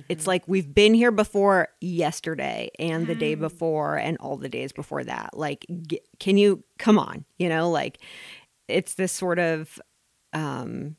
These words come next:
Speaker 1: that same embarrassment and feeling of just pull it, pull yourself together, like, "Why is this so hard for you right now?" And it's, like, that same,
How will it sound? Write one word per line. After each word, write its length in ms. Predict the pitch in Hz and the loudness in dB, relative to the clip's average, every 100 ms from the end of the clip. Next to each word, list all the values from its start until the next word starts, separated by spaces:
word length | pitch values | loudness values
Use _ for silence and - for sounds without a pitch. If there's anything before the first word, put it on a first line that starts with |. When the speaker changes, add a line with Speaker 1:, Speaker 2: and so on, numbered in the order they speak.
| - | -2
Speaker 1:
that 260 | 208 196 | 0 0
same 240 | - 214 202 | 2 4 2
embarrassment 920 | - 180 180 202 196 208 196 185 175 | 2 0 2 -2 -2 -2 0 -2 -4
and 160 | 156 160 | -4 -6
feeling 520 | - 180 170 175 170 | -4 -4 -2 -2 -4
of 600 | 151 156 160 156 143 - _ _ _ _ _ _ _ _ _ | -6 -6 -6 -6 -10 -18 _ _ _ _ _ _ _ _ _
just 180 | - - _ _ _ | -12 -12 _ _ _
pull 280 | - - 214 | -8 -4 -2
it, 200 | 349 466 | -2 -4
pull 180 | - 254 | -6 -4
yourself 400 | 339 508 - 466 | -2 -4 -4 -6
together, 760 | - 165 - 190 320 208 - _ _ | -8 -10 -10 -6 -4 -4 -6 _ _
like, 160 | 185 190 | -8 -6
"Why 160 | 160 165 | -2 0
is 140 | 285 | 0
this 120 | 339 - | 0 -2
so 160 | 185 | -4
hard 340 | 147 - 156 - | -4 -6 -6 -6
for 140 | 151 | -10
you 140 | 143 | -8
right 200 | 127 - 127 | -8 -10 -12
now?" 220 | 107 123 | -12 -8
And 80 | 143 | -8
it's, 140 | - | -8
like, 160 | 160 - | -12 -10
that 240 | 143 139 | -12 -12
same, 720 | - - 160 156 147 147 147 | -14 -10 -8 -6 -6 -6 -8